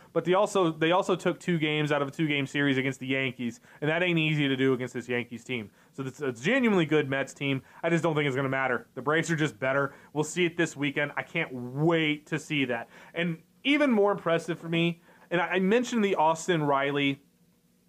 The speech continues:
extension on Tuesday because how could you not? <laughs> Because it's just so incredible.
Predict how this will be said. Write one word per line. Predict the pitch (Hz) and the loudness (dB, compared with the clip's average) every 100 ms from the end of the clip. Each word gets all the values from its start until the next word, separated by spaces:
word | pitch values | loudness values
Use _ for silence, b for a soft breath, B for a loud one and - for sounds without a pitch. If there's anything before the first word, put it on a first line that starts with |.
| _ - | _ -10
extension | 156 - 143 151 165 | -10 -4 -2 -2 -2
on | 147 139 | -2 -2
Tuesday | 143 143 160 151 | -2 -2 0 0
because | 131 | -2
how | 131 143 147 | -4 -2 -2
could | 139 | -4
you | 120 | -8
not? | 135 120 120 156 139 | -4 0 0 -2 -8
<laughs> | |
Because | 131 - 226 | -8 -4 -2
it's | 254 220 | -2 0
just | - 240 | 0 0
so | 190 190 | 2 2
incredible. | 170 135 127 135 160 165 | 0 -2 -2 0 0 -2